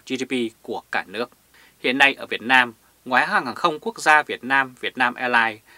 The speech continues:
còn là hãng hàng không của nhà nước, chiếm thị phần lớn trong vận chuyển khách quốc tế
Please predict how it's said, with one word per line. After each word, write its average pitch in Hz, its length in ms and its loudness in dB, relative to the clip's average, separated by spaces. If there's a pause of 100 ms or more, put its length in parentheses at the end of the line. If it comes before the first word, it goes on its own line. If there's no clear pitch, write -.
(320)
còn 131 140 0
là 131 80 2
hãng 151 140 0
hàng 175 140 -2
không 156 300 -4
của - 160 -16
nhà 104 160 -6
nước, 147 260 -4 (420)
chiếm 170 180 -2
thị 139 140 -8
phần 113 200 -6
lớn 123 260 -2 (140)
trong 160 160 -4
vận 143 160 -4
chuyển 110 260 -4 (100)
khách 180 140 -4
quốc 208 200 -10
tế 120 280 0